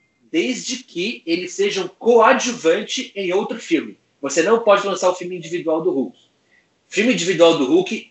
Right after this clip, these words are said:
quem dá, quem dá a palavra final é a Universal.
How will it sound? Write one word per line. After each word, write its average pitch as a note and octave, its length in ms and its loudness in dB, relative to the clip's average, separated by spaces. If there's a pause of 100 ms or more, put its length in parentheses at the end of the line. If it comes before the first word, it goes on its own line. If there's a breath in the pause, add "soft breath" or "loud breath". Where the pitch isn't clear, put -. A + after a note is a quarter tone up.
(160)
quem G#3+ 280 0
dá, F3+ 120 4
quem G3 380 -6
dá E3+ 100 2
a E3 40 2
palavra E3 340 2
final D3 500 -2 (240)
é G3+ 300 0
a G3+ 80 2
Universal. G3 680 -4